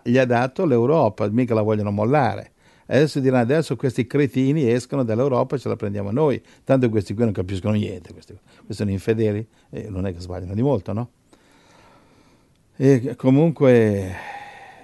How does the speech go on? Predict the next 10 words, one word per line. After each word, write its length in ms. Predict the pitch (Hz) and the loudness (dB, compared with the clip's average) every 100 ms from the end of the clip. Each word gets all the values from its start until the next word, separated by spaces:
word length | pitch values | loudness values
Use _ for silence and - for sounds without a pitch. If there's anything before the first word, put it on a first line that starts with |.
| 202 | -12
eh, 240 | 113 101 | -8 -6
do-, 340 | 98 104 101 107 | -6 -6 -6 -8
hanno 160 | 101 | -8
incolpato 540 | 101 - 107 123 107 107 | -6 -6 -4 -2 -2 -2
di 160 | 95 | -4
xenofobia, 1500 | 87 - 110 110 104 - 101 107 113 110 104 98 95 92 90 _ _ _ _ _ | -10 -8 -4 -2 -2 -4 -4 -2 -2 -2 -2 -4 -6 -8 -12 _ _ _ _ _
que-, 220 | 117 107 | -4 -4
questi 340 | - 123 117 101 | -2 -4 -2 -4
mercenari 560 | 101 - 101 104 104 | -4 -4 -4 -4 -4
politici, 760 | - 104 98 87 95 - 101 | -4 -6 -6 -10 -14 -14 -12